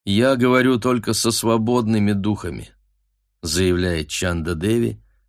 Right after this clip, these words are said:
после чего снимает со слонихи оковы,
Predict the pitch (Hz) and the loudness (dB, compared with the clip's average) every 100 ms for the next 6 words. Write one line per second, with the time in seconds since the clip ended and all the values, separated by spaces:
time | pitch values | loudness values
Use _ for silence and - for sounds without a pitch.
0 | _ 110 110 113 107 131 131 - 117 127 | _ -4 -2 -2 -2 0 0 -2 -2 -2
1 | 135 123 107 - 98 - 104 113 104 92 | 0 0 -2 -2 -4 -2 0 0 0 0
2 | 90 92 - 120 117 113 110 | -2 -2 -2 0 2 2 -2